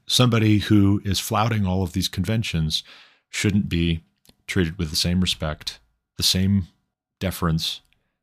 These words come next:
as those who are adhering to the school's dress code and stated moral vision. Quoting the article,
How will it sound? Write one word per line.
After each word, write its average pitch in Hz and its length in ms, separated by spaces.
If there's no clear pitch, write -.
as 85 220
those 82 260
who 78 260
are 80 380
adhering 87 460
to 80 380
the 98 60
school's 73 280
dress 113 220
code 92 360
and 82 400
stated 80 500
moral 87 340
vision. 82 420
Quoting 113 360
the 98 120
article, 90 440